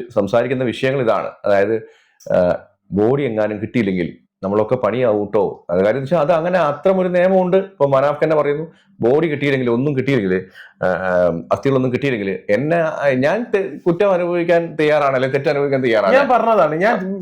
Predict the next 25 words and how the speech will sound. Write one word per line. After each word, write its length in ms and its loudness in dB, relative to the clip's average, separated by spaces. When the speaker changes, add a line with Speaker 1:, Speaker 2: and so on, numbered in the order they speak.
Speaker 2:
മെയിൻ 540 -2
ചാനലിൽ 500 0
തന്നെ 140 2
പറഞ്ഞതാണ്. 340 2
Speaker 1:
ആ, 200 0
അപ്പൊ 160 0
അത്തരം 240 2
രീതിയിലേക്ക് 380 2
പേടിച്ച് 420 0
നിൽക്കേണ്ട 260 2
അവസ്ഥയില്ല. 440 2
ഇപ്പൊ 140 -2
വീണ്ടും, 540 0
ആ, 200 2
എടുത്തു 220 0
പറയേണ്ട 260 2
വിഷയം, 320 -2
അത്തരം 340 0
അനുഭവങ്ങൾ 460 2
ആർക്കെങ്കിലും 340 2
ഉണ്ടെങ്കിൽ, 220 -2
ഇപ്പൊ 180 -2
വേറൊരു 480 0
സംഭവമുണ്ട്. 680 0
ഈ, 460 2